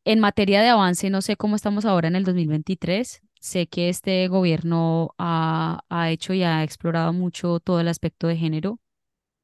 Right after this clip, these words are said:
Y aunque, y aunque resulte un poco frustrante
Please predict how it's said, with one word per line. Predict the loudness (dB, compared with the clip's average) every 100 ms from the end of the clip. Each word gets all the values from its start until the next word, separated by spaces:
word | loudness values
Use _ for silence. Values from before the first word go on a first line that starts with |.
| _
Y | 0
aunque, | 2 2 -2 0 0 2 2 0 0 -2 -6
y | -2 0
aunque | 0 -2 -2
resulte | -2 -4 -8 -2 0
un | 0
poco | 0 -2 0 -4
frustrante | -2 -4 -4 -2 -2 -2 -2 -4